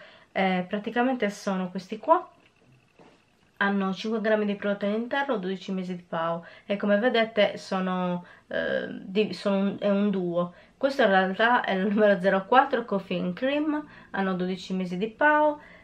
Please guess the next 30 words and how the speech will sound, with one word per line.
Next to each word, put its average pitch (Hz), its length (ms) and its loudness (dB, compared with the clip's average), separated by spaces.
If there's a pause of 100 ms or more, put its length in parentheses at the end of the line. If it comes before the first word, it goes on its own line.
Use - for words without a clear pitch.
ehm, 180 800 0 (140)
si - 200 -10
chiamano 208 480 2
Contouring 202 500 -2
and 190 120 -2
Shadow 180 320 -2
Set 175 480 -6
comunque. 190 640 -8 (240)
Ed 190 140 -4
è 190 80 2
questo 185 420 -4
qui, 180 240 -4
c'è - 140 2
una 190 140 6
parte 185 300 -2
più 180 140 -6
luminosa 277 720 2
e - 60 -6
una 190 140 -2
parte 185 320 -2
un 180 100 0
po' 175 460 0
da 175 140 2
contouring, 175 720 -4
come 175 200 -6
chiamano 185 340 0
loro, 185 240 2
ma 170 120 -2
in 165 60 4
realtà 180 380 2